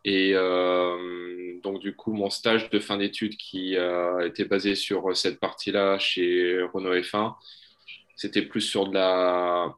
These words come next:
programmation et logiciel, euh, de toute une chaîne de traction élec-,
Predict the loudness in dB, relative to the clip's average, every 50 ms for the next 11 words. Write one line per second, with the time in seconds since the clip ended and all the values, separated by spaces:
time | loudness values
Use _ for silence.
0 | _ _ _ _ _ _ -2 -2 2 2 2 2 2 0 -2 -2 -2 0 0 0
1 | 2 2 2 2 2 2 0 0 -2 0 2 2 4 4 2 0 -2 -4 -8 _
2 | _ _ _ -10 -8 -6 -4 -4 -4 -2 -2 -2 -2 -2 -2 -2 -2 -2 -4 -4
3 | -4 -4 -6 -6 -6 -6 -8 -8 -6 -6 -4 -4 -2 -2 -2 -2 -4 -2 -4 -4
4 | -4 -4 -4 -4 -4 -4 -4 -4 -6